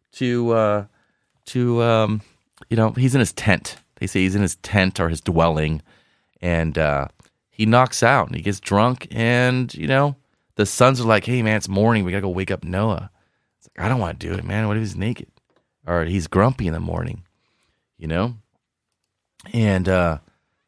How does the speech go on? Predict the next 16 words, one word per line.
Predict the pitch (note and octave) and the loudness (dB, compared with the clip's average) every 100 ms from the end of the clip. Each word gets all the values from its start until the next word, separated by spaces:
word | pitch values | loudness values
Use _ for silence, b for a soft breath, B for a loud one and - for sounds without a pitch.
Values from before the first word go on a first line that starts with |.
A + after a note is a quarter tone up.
| _ _ _ _ _ _ _ _ _ _ _ _ _ _ _ | _ _ _ _ _ _ _ _ _ _ _ _ _ _ _
yeah, | A2 G2+ D2 | -2 -2 -2
I | |
think | A2 G2 | -4 -2
we | |
have | F2 | -2
a | D#2+ | -4
picture | A2 - D#2 | -6 -6 -6
up | D2 | -6
right | - - | -6 -6
now | - - | -8 -10
of | - - | -12 -8
Noah. | F2+ F2 E2+ C2+ F#2 _ _ _ _ _ _ _ _ _ | -4 -2 -2 -6 -10 _ _ _ _ _ _ _ _ _
Yeah, | F#2 | -10
so | F2 A2 F#2+ | -6 -2 2
Noah | G#2+ C3 C#3 | 4 4 4
basically, | A2+ A2 A#2 - A2 G2+ | 2 0 -2 -2 -2 -2